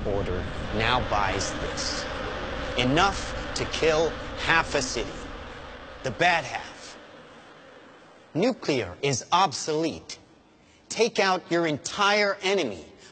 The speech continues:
virtually risk-free. Just characterize him, release the swarm, and rest easy. Dumb weapons drop where you point them.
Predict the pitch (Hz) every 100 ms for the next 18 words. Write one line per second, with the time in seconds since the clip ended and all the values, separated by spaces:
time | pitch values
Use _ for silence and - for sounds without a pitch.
0 | - 170 - - 185 175 139 147 202 -
1 | - - 170 131 80 - - _ _ _
2 | _ _ _ _ _ _ - 123 - -
3 | 143 160 - 151 156 160 143 156 156 139
4 | - _ _ - - - _ _ 98 98
5 | 117 147 - 135 - 117 110 107 101 92
6 | _ - _ - - 90 92 117 110 -
7 | 113 - - 160 190 170 160 139 143 131
8 | - - _ - 127 131 - - 120 110
9 | 98 - 95 80 -